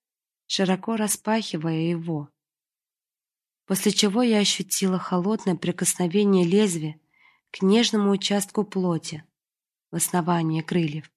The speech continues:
«Сдавайся!» прошептала Дроу мне в другое ухо. Невозможно оставаться спокойной или рациональной, когда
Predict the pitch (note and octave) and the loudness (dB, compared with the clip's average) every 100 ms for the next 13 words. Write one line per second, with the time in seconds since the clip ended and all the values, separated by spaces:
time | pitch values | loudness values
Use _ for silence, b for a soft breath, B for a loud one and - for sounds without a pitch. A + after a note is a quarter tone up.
0 | _ _ _ _ _ _ _ _ _ D#3+ | _ _ _ _ _ _ _ _ _ -4
1 | E3 G3 G3 G#3 E3+ - - D#3 - _ | 6 6 10 8 6 2 -4 -6 -10 _
2 | _ _ _ _ _ _ _ _ _ - | _ _ _ _ _ _ _ _ _ -8
3 | E3+ - E3+ - E3+ E3+ D#3+ F3+ F3 E3 | 0 0 0 -2 0 0 2 2 2 2
4 | E3+ D#3+ D3+ F3 F3 F3 F3 F3+ - D#3+ | 2 2 0 2 2 2 2 -2 -6 -14
5 | - _ _ _ _ _ _ _ _ _ | -16 _ _ _ _ _ _ _ _ _
6 | _ _ _ _ _ F#3+ G3 G#3+ G#3+ A#3+ | _ _ _ _ _ 4 6 4 4 4
7 | A#3 F#3+ F3+ - F#3+ G#3 A#3 G#3 G3 - | 4 2 2 2 0 2 0 0 0 -2
8 | G#3 A3 F#3+ D#3 D3 - _ - G#3+ A#3+ | 0 2 2 2 -4 -14 _ 0 2 4
9 | A#3 - A#3 A3+ G#3 F3 D#3 D#3 F#3 F3 | 2 2 2 2 0 0 -2 -2 0 2
10 | F#3+ F#3+ | 2 2